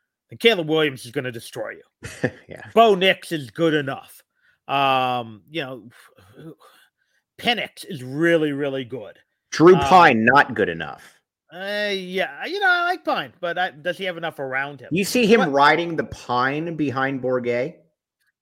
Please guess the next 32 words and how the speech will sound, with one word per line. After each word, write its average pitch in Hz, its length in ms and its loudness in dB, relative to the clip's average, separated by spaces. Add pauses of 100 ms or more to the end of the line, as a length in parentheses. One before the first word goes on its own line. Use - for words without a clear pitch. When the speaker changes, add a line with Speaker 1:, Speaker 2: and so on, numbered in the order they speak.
(380)
Speaker 1:
I - 80 -16
don't 202 120 -16
know 139 80 -14
if - 80 -20
Bourguet's 117 400 -14
gonna 98 180 -18
stay. 98 280 -20 (180)
That's 135 220 -14
my 117 320 -8 (800)
Speaker 2:
Okay. 190 220 -4 (300)
Speaker 1:
At 180 140 -2
what 247 200 0
point 214 220 -6
do 180 60 -14
you 190 120 -8
just - 120 -10
go, 147 320 -2
"You 151 440 -12
just 165 340 -6
won't 135 160 -8
give 127 140 -8
me 113 100 -16
a 95 80 -16
chance"? 98 520 -20 (680)
Speaker 2:
It's - 80 -18
a 110 40 -10
good 98 100 -2
point. 85 240 -8 (340)
It's - 80 -18
a 98 40 -10
good 98 140 -4
point. 82 240 -10